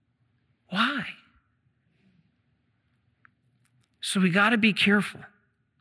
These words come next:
Can be dangerous. So pray for the doctors, the clinic staffers, the nurses, the assistants, and the women who go to have these procedures.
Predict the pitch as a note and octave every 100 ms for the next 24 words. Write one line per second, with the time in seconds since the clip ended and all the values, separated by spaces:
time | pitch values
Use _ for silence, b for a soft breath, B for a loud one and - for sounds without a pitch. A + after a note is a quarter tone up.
0 | _ - F#3 A3 G3+ A#3+ B3+ - - -
1 | - _ _ _ _ b b - G3+ -
2 | - C#4+ D#4+ E4 C#4 F#3 A#3 C4 - C3+
3 | - - - - _ _ _ _ _ _
4 | _ _ _ F#3+ - - C4+ C4 - -
5 | - A#3+ B3 C4+ - G#2+ A#2+ - G3+ G#3+
6 | C4 C4 - - - F3+ F3+ - C4 -
7 | C3+ - - B B B G3+ G3+ G3 F#3
8 | D#4 A3 G3 - B - A3+ F#3 G#3 G3+
9 | G3 G3 - - _ _ _ _ _ _
10 | - D#3+ G#3 F#3 D#3 - - - F3+ -
11 | - -